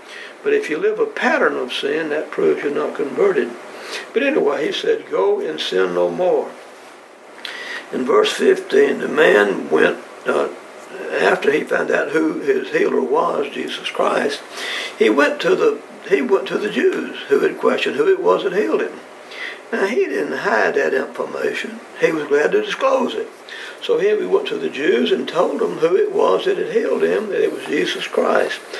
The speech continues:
Now, notice this, is, I think, is interesting. Number one, he was not ashamed of Christ, and that's what the Scripture says. "If you're ashamed of me, I'll be ashamed of you." And, uh, he was not ashamed of Christ. So he went to those people, the Jewish leaders, and he said, "I'm not ashamed."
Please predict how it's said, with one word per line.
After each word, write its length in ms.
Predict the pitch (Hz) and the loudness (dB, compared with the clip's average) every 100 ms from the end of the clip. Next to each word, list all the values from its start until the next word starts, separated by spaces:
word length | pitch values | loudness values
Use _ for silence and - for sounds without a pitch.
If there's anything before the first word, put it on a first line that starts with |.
| - - - | -10 -10 -6
Now, 100 | 120 | -2
notice 380 | 123 151 117 - | 2 2 2 2
this, 220 | 143 - | 0 0
is, 160 | 80 | -4
I 220 | - 185 - | -2 0 0
think, 260 | - - | -2 -2
is 140 | 160 - | -2 0
interesting. 460 | 233 - - - - - - - - | 0 0 -8 -10 -10 -12 -12 -12 -4
Number 280 | 92 110 92 | 0 2 2
one, 640 | 85 254 131 95 95 80 - - - | 0 2 2 2 0 -4 -12 -20 -6
he 120 | 98 | -2
was 260 | 87 85 151 | 2 2 0
not 260 | 165 - - | 2 2 2
ashamed 460 | - - - 254 | 2 0 0 -2
of 140 | 247 - | -2 -2
Christ, 520 | - - - - - | -2 0 -2 -2 -4
and 80 | - | -4
that's 180 | 196 | -4
what 160 | - - | -2 -2
the 100 | 127 | -2
Scripture 440 | - - 107 123 | -2 0 -2 -2
says. 440 | - - 90 82 82 | -4 0 2 2 0
"If 220 | 80 - | 0 0
you're 160 | 101 92 | -2 -2
ashamed 420 | - 110 135 127 | 2 0 0 -2
of 120 | 135 | -2
me, 360 | 123 151 156 170 | 0 2 2 -2
I'll 180 | 73 - | -4 -4
be 140 | - | -2
ashamed 480 | - - - - 170 | -4 -4 0 0 -2
of 100 | 170 | -2
you." 200 | 240 - - - - - - - - | 0 -2 -6 -12 -12 -8 -6 -6 -6
And, 240 | - 78 - | 0 0 4
uh, 160 | 67 | 2
he 200 | - 202 | 2 0
was 180 | - - | 0 2
not 180 | 190 185 | 2 2
ashamed 360 | 202 247 233 - | 2 0 -2 -6
of 80 | |
Christ. 340 | - 127 110 - | -4 -4 -4 -2
So 80 | - | 0
he 100 | 147 | 2
went 220 | 170 220 | 2 2
to 100 | 196 | 2
those 260 | 160 160 - | 2 0 0
people, 340 | - 147 - | 2 2 2
the 100 | - | -4
Jewish 380 | - 139 139 - | -2 0 0 0
leaders, 320 | - - 98 | 2 2 2
and 100 | 92 | 0
he 60 | - | 0
said, 160 | - | 0
"I'm 200 | - 98 | 0 -2
not 160 | 117 104 | -2 -2
ashamed." 540 | - - - 127 233 | -2 0 0 0 -4